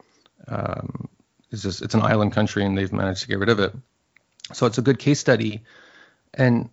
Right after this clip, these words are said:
and he told me, I asked him, I said, "Has, has, has the fabric of life returned to, to normal, or are people still, like, wary and they're still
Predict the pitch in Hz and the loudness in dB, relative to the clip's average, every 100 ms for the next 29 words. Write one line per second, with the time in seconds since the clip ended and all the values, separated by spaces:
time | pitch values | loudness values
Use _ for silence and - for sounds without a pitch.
0 | - 120 120 196 190 160 139 131 123 - | 0 2 4 4 6 6 8 6 4 0
1 | - - 113 113 151 - 107 95 - - | -6 -4 2 4 4 4 0 -2 -6 -10
2 | 113 107 110 101 95 _ _ _ _ _ | -8 -2 0 0 -4 _ _ _ _ _
3 | _ _ _ _ _ - 123 113 120 113 | _ _ _ _ _ -6 -4 -2 -2 -2
4 | - - _ - 120 113 - 135 147 135 | -4 -18 _ -8 -4 -2 2 4 4 2
5 | 123 117 117 113 - 120 113 110 - - | 2 2 0 -4 0 2 2 2 -4 -18
6 | _ - 107 101 - 107 110 135 160 170 | _ -8 -8 -6 0 4 6 6 6 4
7 | 120 123 117 110 113 - 127 110 104 - | 4 4 6 4 2 -2 -2 -2 -4 0
8 | 110 104 101 107 104 107 104 101 98 98 | 2 2 0 2 2 2 2 0 0 -2
9 | 101 104 98 98 92 | -2 0 2 0 -4